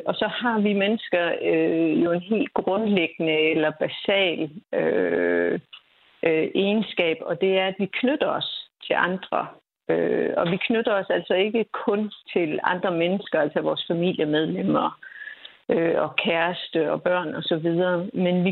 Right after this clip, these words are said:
knytter os også til meget andet, og her iblandt, <laughs> øh, faktisk, øh, øh, kendte mennesker, eller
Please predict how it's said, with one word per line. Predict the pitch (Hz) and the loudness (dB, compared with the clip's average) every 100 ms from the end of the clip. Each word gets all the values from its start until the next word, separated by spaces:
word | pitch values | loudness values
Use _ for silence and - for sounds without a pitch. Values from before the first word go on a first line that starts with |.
| - | 0
knytter | 208 202 214 | 0 0 0
os | 185 175 165 - | 0 0 0 0
også | 175 175 - - | -2 -2 -8 -4
til | 175 | 0
meget | 170 170 185 - | 2 2 0 0
andet, | 175 180 190 180 - | 0 2 0 -2 -2
og | 165 | -2
her | 190 175 | -2 -2
iblandt, | - 160 - 175 208 - - | 0 0 0 0 -2 -2 -2
<laughs> | - | 0
øh, | 175 160 - | 0 0 -2
faktisk, | 190 - - 170 - - | -4 -4 -6 -6 -4 -2
øh, | - 151 73 - - _ _ - - _ - | 0 2 2 0 -4 _ _ -20 -20 _ 0
øh, | 160 156 - | 0 0 0
kendte | 214 220 170 | -2 0 0
mennesker, | 170 175 180 - - 165 165 - | 2 0 0 0 0 0 -4 0
eller | 170 165 160 | 0 2 0